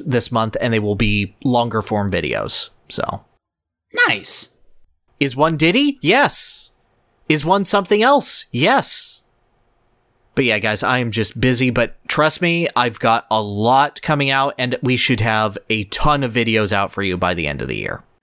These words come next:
Speaker 2: Uh, for sure. I, I can, I can parrot that because I'm helping with some of them. <laughs>
Speaker 1: <laughs> Yeah,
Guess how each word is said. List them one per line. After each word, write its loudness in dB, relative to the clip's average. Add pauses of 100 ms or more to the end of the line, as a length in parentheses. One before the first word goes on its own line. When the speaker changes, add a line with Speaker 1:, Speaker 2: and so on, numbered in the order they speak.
Speaker 2:
Uh, -2
for -6
sure. -2
I, 0 (140)
I 0
can, -2
I -4
can -8 (320)
parrot 0
that -2
because -8
I'm 0
helping -2
with -4
some 0
of 0
them. 2 (140)
<laughs> -10
Speaker 1:
<laughs> 0
Yeah, 2